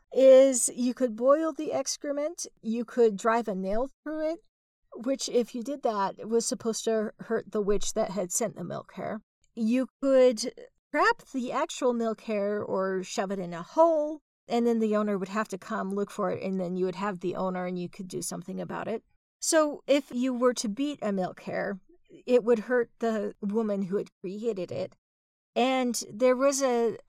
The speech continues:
belief that if butter was made from milk that was stolen by a milk hair,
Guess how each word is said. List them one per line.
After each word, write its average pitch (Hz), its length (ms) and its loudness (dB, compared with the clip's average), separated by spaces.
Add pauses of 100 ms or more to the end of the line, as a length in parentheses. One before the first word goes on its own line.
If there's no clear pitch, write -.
(160)
belief 220 720 -2
that 190 400 0
if 214 440 0
butter 233 460 2
was 196 320 -2
made 208 600 -4 (300)
from 185 540 -2 (680)
milk 208 380 0
that - 160 -6
was 175 140 -4
stolen 190 420 -4
by 160 160 -8
a - 100 -8
milk 160 320 -10
hair, - 280 -8